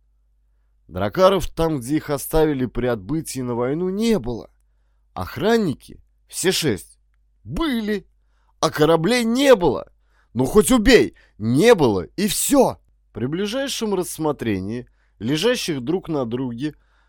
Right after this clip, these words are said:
кучкой, как поленья, сторожей боевых кораблей, выяснилось, что они крепко связаны, да еще и маленько побиты, но живые, судя по злым выражениям, лившихся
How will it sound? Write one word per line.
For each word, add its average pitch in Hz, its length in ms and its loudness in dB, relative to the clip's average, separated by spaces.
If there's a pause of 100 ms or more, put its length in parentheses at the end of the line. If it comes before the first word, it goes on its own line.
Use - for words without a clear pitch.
(140)
кучкой, 170 640 -4
как - 300 -2
поленья, 127 680 2
сторожей 131 520 -4
боевых 127 440 -4
кораблей, 113 560 -4 (300)
выяснилось, 127 880 -4 (180)
что - 240 -4
они 151 220 0
крепко 156 500 -4
связаны, 127 760 -2 (320)
да 90 180 -6
еще 127 380 -2
и 190 80 2
маленько 127 480 0
побиты, 135 680 -2 (240)
но 123 160 2
живые, 202 640 0
судя 110 300 -6
по 143 160 -2
злым 131 260 -2
выражениям, 180 720 -2 (280)
лившихся 151 920 -2